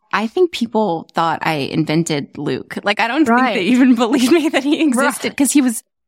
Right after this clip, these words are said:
Speaker 1: never there.
Speaker 2: Well, yeah.
Speaker 1: Even these, even things that you think are, like, big things that, like, "Oh, he can come home from that." People that don't know, they're just like, "Wait, it doesn't make sense that he's not here." Or they start to think, like, maybe this isn't, like, a great marriage or something that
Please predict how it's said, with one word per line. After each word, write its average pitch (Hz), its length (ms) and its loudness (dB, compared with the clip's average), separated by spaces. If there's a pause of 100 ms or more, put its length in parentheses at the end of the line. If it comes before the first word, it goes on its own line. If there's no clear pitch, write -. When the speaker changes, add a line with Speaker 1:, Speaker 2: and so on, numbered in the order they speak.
(160)
Speaker 1:
never 226 580 2
there. 214 800 0
Speaker 2:
Well, 196 140 -16 (260)
yeah. 190 320 -12
Speaker 1:
Even 254 260 4
these, 247 240 2
even 247 340 2
things 233 240 2
that 151 100 -4
you 180 300 -8 (100)
think 196 340 0 (160)
are, 156 380 0
like, 151 260 -2 (120)
big 190 240 0
things 160 320 -2
that, - 80 -6
like, - 180 -6
"Oh, 190 160 2
he 233 140 4
can 226 120 -2
come 214 220 2
home 202 140 0
from 190 100 -4
that." - 200 -4
People 277 260 2
that 202 180 0
don't 185 240 2
know, 208 300 2
they're 196 120 2
just 190 220 -4
like, 165 240 -2
"Wait, 226 380 -2
it 247 120 -4
doesn't 302 240 4
make 277 200 4
sense 302 320 2
that - 80 -2
he's 220 260 -2
not - 80 -2
here." 214 220 0
Or 285 180 2
they 269 160 -2
start 240 260 -2
to 269 60 0
think, 277 300 2
like, 233 180 -2
maybe 196 380 2
this 220 240 -2
isn't, 226 320 2
like, 175 160 0
a 196 80 -2
great 170 340 -2
marriage 202 420 2
or 165 60 -2
something 202 380 -2
that 196 100 -2